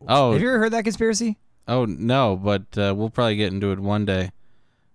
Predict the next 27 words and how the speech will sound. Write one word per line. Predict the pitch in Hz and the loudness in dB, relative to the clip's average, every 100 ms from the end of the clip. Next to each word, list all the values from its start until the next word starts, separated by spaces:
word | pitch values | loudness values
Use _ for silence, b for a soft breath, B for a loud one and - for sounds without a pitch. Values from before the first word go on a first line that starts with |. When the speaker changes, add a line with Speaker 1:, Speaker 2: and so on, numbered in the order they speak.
| - | -8
Speaker 1:
Uh, | 107 | -2
anything | 107 120 120 120 | 0 0 0 0
else | 113 123 | 0 0
Speaker 2:
Well, | 143 | 2
I'll | |
Speaker 1:
about | 151 | 2
Speaker 2:
tell | 135 | 4
you | 151 | 4
Speaker 1:
the | |
Speaker 2:
about | 143 135 | 2 2
Speaker 1:
building? | 139 | 2
Speaker 2:
it | 135 | 4
real, | 147 | 4
real | 139 135 | 4 2
quick. | 117 123 - | 2 -2 -2
I'll, | - 135 | -4 0
Speaker 1:
Oh, | 123 110 | 2 2
Speaker 2:
I'll, | - | 2
Speaker 1:
God. | 98 92 | 0 2
Speaker 2:
I'll, | 143 143 | 0 -2
yeah, | 143 135 120 | -2 0 2
I'll, | 107 117 _ _ _ _ _ _ _ _ | 0 -4 _ _ _ _ _ _ _ _
I'll, | 147 147 | -2 0
I'll | |
tell | 139 151 | 2 2
you | |
about, | 139 - 143 | 0 -4 -14